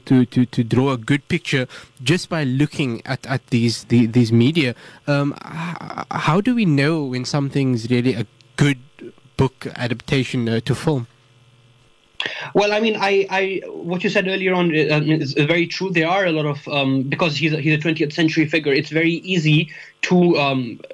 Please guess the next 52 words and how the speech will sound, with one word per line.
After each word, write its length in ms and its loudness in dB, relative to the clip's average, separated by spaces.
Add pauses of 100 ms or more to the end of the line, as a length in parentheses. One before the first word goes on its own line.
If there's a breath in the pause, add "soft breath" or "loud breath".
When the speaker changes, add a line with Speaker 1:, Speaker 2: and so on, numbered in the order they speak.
(340)
Speaker 2:
to 200 2
have 340 -2
a 80 -8
portray-, 380 -4
portrayal 360 0
of 80 -4
Malcolm 400 0
X, 160 0
but 140 0
at 60 -4
the 60 -2
same 240 2
time, 280 0
it 40 -2
doesn't 300 2
mean 220 4
that, 320 -4
um, 380 -2
every 260 0
actor 520 -4 (280 loud breath)
or 140 2
just 200 0
any 240 0
actor 320 -6
can 240 -4
portray 560 0
Malcolm 340 0
X. 160 -2
And 140 2
what 180 0
makes 220 -2
this 160 -4
movie 400 2 (280 loud breath)
as 160 0
stunning 340 0
as 100 -4
it 160 -4
is, 120 2
is 140 -2
it's 280 -6 (100)
because 320 0
it's 140 -8
the 80 -10
film, 320 2
the 80 -4
film 220 4
is 140 0
centered 300 0
around 320 -2
one 240 0
character. 600 -6 (440 loud breath)
If 380 -4